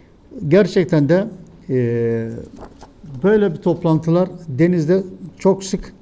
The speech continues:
yapılırdı yani. Şimdi de yapılıyor. Yani ödül törenleri yapıl-, yapılmakta. Yani yapılmasında da fayda var. Bu tip görüntülerde, e, hem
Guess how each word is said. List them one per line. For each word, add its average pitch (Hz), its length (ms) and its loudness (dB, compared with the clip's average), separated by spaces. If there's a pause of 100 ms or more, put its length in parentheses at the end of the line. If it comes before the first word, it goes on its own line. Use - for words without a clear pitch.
yapılırdı 156 540 4
yani. 107 320 -2 (1300)
Şimdi 247 380 4
de 202 40 8
yapılıyor. 127 600 4 (540)
Yani 123 220 0
ödül 135 320 0
törenleri 131 600 0
yapıl-, 143 400 -2
yapılmakta. 139 600 -2
Yani 127 400 -2
yapılmasında 160 600 -2
da 185 60 0
fayda 147 380 0
var. 110 180 -6 (1160)
Bu 208 180 2
tip 202 160 -2 (960)
görüntülerde, 160 880 2 (680)
e, 117 300 0
hem 185 260 -2